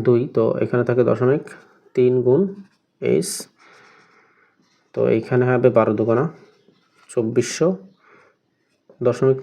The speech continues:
তিন গুণ এইচ, দশমিক তিন গুণ এইচ সমান সমান চব্বিশশো, দশমিক তিন গুণ এইচ সমান সমান কত? চব্বিশশো।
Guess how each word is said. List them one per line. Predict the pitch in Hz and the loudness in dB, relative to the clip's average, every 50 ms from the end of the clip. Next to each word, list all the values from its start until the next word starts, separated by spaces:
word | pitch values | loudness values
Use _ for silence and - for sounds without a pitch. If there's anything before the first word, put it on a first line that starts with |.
| - | -2
তিন | - 123 120 120 120 110 | 0 0 2 2 0 0
গুণ | 120 123 143 185 185 - - - _ _ _ _ _ _ _ _ _ _ _ _ _ _ _ _ _ _ _ _ _ _ _ _ _ _ _ _ _ _ _ - | 0 0 0 0 -2 -4 -10 -20 _ _ _ _ _ _ _ _ _ _ _ _ _ _ _ _ _ _ _ _ _ _ _ _ _ _ _ _ _ _ _ -4
এইচ, | 123 117 123 147 175 175 - - - - _ - - - - - - - - _ _ - - | 0 0 2 2 0 -2 -4 -6 -6 -10 _ -20 -20 -20 -20 -20 -20 -20 -20 _ _ -4 -4
দশমিক | 127 117 - 139 139 135 135 - - | -2 0 2 2 2 2 0 2 2
তিন | 131 127 127 127 123 113 | 4 4 4 2 0 0
গুণ | 117 117 120 120 123 - - - 120 120 | 2 2 2 2 0 -2 0 2 2 4
এইচ | 135 156 160 - - - - - - - - _ _ _ _ _ _ _ _ _ _ _ _ _ _ _ - _ _ _ _ - | 2 2 0 -4 -6 -6 -8 -12 -16 -18 -20 _ _ _ _ _ _ _ _ _ _ _ _ _ _ _ -20 _ _ _ _ -10
সমান | - 143 127 123 120 120 | -4 -2 -2 -2 -2 -2
সমান | - 123 120 117 - - _ _ _ - _ _ _ _ _ _ _ - - - - | 0 0 0 -2 -4 -8 _ _ _ -20 _ _ _ _ _ _ _ -20 -18 -10 -2
চব্বিশশো, | - 131 120 113 110 - 123 117 - - - 160 175 196 190 - - - _ _ _ _ _ _ - - - - - - - - - - - - - - - - - - - - - - - - - - - - _ _ - 131 123 | 0 0 0 2 2 0 0 0 0 -4 0 0 0 0 -2 -8 -20 -20 _ _ _ _ _ _ -20 -20 -20 -20 -20 -20 -20 -20 -20 -20 -20 -20 -20 -20 -20 -20 -20 -20 -20 -20 -20 -20 -20 -20 -20 -20 -20 -20 _ _ -6 -2 0
দশমিক | 135 135 160 165 160 165 - | 2 4 4 4 4 4 4
তিন | 165 156 147 135 | 4 4 6 4
গুণ | 143 151 170 - 143 | 2 0 4 4 4
এইচ | 160 170 - - | 4 4 2 0
সমান | 175 160 156 151 | 0 0 0 2
সমান | - 180 202 247 247 - | 2 2 2 2 0 0
কত? | - 196 - 226 247 254 - - - - - - - - - - - - - - | 0 2 4 2 0 0 0 -6 -6 -6 -6 -8 -8 -10 -10 -12 -14 -10 -2 0
চব্বিশশো। | 170 160 151 143 131 - - - | 0 0 2 0 -4 -4 -2 -4